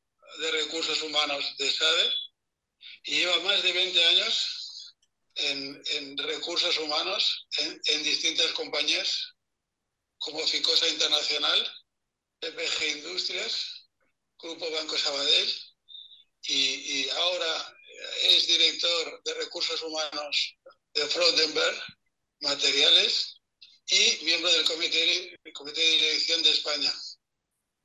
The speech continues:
Bueno, sin más dilación, Oriol, te dejo la palabra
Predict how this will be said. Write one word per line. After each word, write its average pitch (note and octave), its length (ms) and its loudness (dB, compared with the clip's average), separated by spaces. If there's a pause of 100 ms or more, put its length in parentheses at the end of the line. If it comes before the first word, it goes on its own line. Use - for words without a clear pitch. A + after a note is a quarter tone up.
(920)
Bueno, E3+ 160 0
sin D#3 260 0
más E3 160 -2
dilación, F3 760 0 (840)
Oriol, - 340 0
te B2 100 0
dejo E3 260 2
la - 140 -2
palabra F2 380 -4